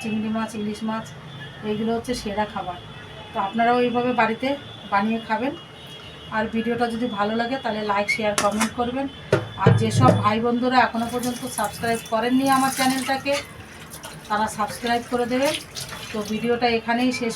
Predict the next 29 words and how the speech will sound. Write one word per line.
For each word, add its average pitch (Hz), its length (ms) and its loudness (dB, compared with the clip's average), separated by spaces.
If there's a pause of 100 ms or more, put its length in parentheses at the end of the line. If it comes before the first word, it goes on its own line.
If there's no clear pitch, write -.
করছি। 262 320 -2 (640)
ভালো 208 160 4 (100)
থাকবেন, 226 300 0 (120)
সুস্থ 208 240 -8 (140)
থাকবেন। 220 320 -4 (680)
আজকে 202 160 -4 (100)
শরীরটা 214 400 -2
বেশি 233 160 0 (120)
ভালো 208 160 0 (100)
না, 233 40 2 (120)
যার 202 200 0
জন্য 220 180 0 (480)
কথা 202 220 2 (100)
বলতে 220 200 -2 (100)
একদমই 214 360 -2
ইচ্ছা 214 280 -6
করছে 220 320 -6
না, 247 60 0 (640)
তাও 202 240 4 (200)
আপনাদের 214 400 0
কাছে 226 240 0
তো 233 60 -4 (100)
ভিডিও 208 260 -4 (140)
আমার 214 180 -2 (380)
দিতে 196 300 -4
হবে, 202 200 -2 (600)
যার 185 200 0
জন্য 220 220 0
আমি 226 100 2